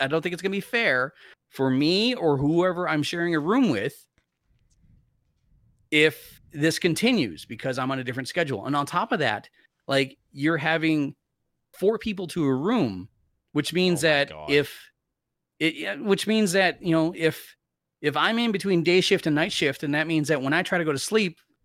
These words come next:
Speaker 1: like, where am I gonna find a fucking room? Because day shift is now taking, or night shift is now taking up a bed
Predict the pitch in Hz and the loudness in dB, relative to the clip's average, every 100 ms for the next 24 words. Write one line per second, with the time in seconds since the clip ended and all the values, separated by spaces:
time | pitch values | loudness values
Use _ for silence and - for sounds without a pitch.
0 | - 160 139 147 180 180 175 175 160 160 | -14 -12 -4 0 2 0 0 -2 -2 -2
1 | 147 139 233 180 135 131 - 143 135 - | -4 -2 -2 0 0 -2 0 0 0 -6
2 | - _ _ _ _ _ _ 123 160 208 | -18 _ _ _ _ _ _ -2 0 2
3 | - 151 139 - 135 135 131 147 139 135 | 2 0 0 -6 -6 -4 -2 -2 -2 -2
4 | - 156 - 156 139 143 269 - 143 139 | -4 -6 -6 -4 0 0 0 -2 -2 -2
5 | 143 127 - 135 139 135 - 135 113 175 | -2 -2 -2 -4 -2 -2 -4 -6 -4 0
6 | 160 127 127 | 0 0 -4